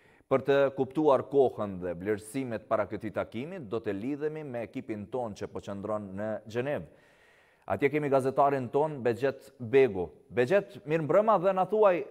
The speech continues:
si po vlerësohet kjo vizitë nga mediat zvicerane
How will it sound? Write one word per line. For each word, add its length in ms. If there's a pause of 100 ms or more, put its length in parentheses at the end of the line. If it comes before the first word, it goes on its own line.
(120)
si 80
po 160
vlerësohet 560
kjo 80
vizitë 480
nga 160
mediat 480
zvicerane 640